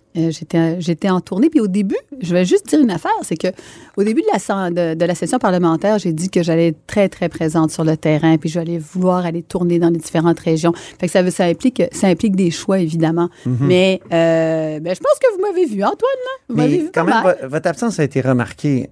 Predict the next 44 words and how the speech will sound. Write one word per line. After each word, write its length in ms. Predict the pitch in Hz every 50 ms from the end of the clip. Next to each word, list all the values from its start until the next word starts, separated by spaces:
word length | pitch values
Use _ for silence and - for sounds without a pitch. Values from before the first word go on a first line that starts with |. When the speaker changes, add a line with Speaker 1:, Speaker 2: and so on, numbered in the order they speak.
| _ _ -
Speaker 2:
à 440 | - - 107 98 95 92 92 90
l'inauguration 720 | 98 110 113 117 117 113 104 120 98 101 101 - 120 120
de 80 | 120 107
la 120 | 104 95
statue 360 | 87 - - 87 85 - - 98
de 60 | 92
Jacques 180 | 101 87 85
Parizeau. 360 | - 95 85 76 73 73 - -
Speaker 1:
C'est 80 | - 185
en 160 | 180 175 175 175
aucun 300 | 175 170 - 185 175 170
lien, 560 | 160 180 175 175 180 180 175 160 160 156 151
euh, 60 | - 160 156 -
un 20 |
Speaker 2:
Est-ce 180 | - 127 165 165
que 80 | 165
c'est 160 | 214 - - 175
parce 200 | 170 165 151 175
Speaker 1:
message. 80 | 170
Speaker 2:
que 40 | 151
vous 180 | 123 123 120 113
vouliez 460 | 117 120 113 113 120 131 135 135 123
ménager 400 | 110 123 123 120 123 110 120 143
votre 220 | 127 113 110 98
base 240 | 98 120 123 117 113
électorale, 580 | 104 107 107 - 113 101 98 131 151 - 175 170
qui 80 | 160
est 40 | - 170
Speaker 1:
Oh. 20 |
Speaker 2:
peut-être 240 | 165 165 - 160 160 156
pas, 300 | 151 156 160 156 147 135 - - _
pour 160 | - 120 104 -
qui 100 | - 123
Jacques 220 | 135 127 110 104
Parizeau 380 | 120 104 107 113 104 120 139 135
est 120 | - -
une 140 | 113 104 95
sorte 280 | - - 123 107 -
de, 200 | 120 104 101 98
de, 240 | 92 95 98 95 95 - _ - - -
Speaker 1:
Quand 120 | 196 190 185
Jacques 200 | 185 247 262 -
Speaker 2:
de, 100 | - 117
Speaker 1:
Parizeau 380 | 104 208 190 175 190 208 247